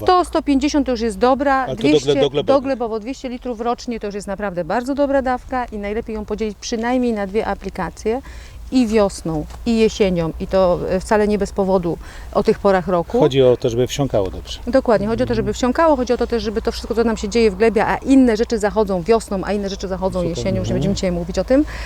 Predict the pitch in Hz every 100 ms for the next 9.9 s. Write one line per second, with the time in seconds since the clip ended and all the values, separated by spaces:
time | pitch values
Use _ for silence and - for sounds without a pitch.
0 | - - - - 214 214 226 208 202 220
1 | 196 214 196 196 196 185 190 185 185 185
2 | 185 180 - 214 240 - 220 214 269 392
3 | - - - - - - - 294 233 208
4 | - 220 214 214 220 - 311 359 - -
5 | 294 277 - - - - - 196 - 294
6 | 277 240 240 - 254 254 - 247 233 233
7 | - - - - - 226 269 - 277 254
8 | 247 247 - 220 - 214 - 220 214 214
9 | - 208 202 185 185 170 151 -